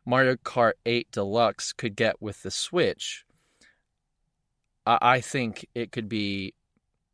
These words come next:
a, a, I think it could be a pretty,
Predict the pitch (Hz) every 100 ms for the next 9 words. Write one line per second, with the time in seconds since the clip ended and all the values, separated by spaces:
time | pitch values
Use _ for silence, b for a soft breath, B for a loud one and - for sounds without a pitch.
0 | _ _ _ 98 95 - 92 90 - _
1 | _ _ _ _ _ _ _ _ _ B
2 | B B B B _ _ - 127 143 160
3 | 143 131 120 107 - 143 120 107